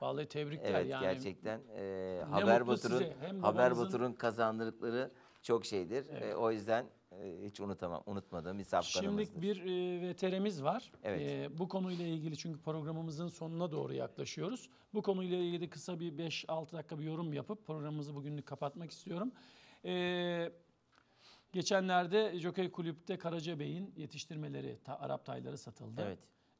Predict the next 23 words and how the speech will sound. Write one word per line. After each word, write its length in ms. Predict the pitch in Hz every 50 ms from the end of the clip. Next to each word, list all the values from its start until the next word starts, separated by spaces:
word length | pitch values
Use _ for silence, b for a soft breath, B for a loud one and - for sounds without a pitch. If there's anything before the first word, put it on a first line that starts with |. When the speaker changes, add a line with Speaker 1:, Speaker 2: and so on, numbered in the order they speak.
| _ -
Speaker 1:
E, 580 | 156 151 147 147 147 143 139 139 139 139 120 - -
onlarla 480 | - 180 190 196 190 190 185 180 175 175
ilgili, 520 | - 180 180 175 151 156 175 170 180 180
e, 1600 | 180 - 147 151 156 156 151 151 151 151 151 151 151 147 143 143 139 135 131 131 131 131 120 110 113 92 85 95 - 107 143 135
ciddi 300 | 135 143 - - 196 180
paralara 440 | 185 180 165 170 165 160 170 170
satıldılar. 580 | 147 - - - - 113 104 107 110 110 123 143
Yani 360 | 156 135 123 120 120 120 117
ben 220 | 127 131 131 135 135
burada 180 | 131 135 131
bakıyorum 320 | 143 135 - 147 127 117 -
şimdi 200 | - 131 131 -
iki 240 | 135 - - 160
yüz 160 | 151 135 120 117
milyar, 340 | 110 107 104 110 127 139
yüz 200 | 135 127 127 120
elli 180 | 131 127 131 127
iki 160 | 127 - 139
milyar. 200 | 123 117 120 120
Ekranda 400 | 131 131 127 - 139 135 139 139
da 60 | 135
göreceksin 520 | 135 131 135 131 131 143 147 - - 131 113
şimdilik. 360 | - - 117 120 147 202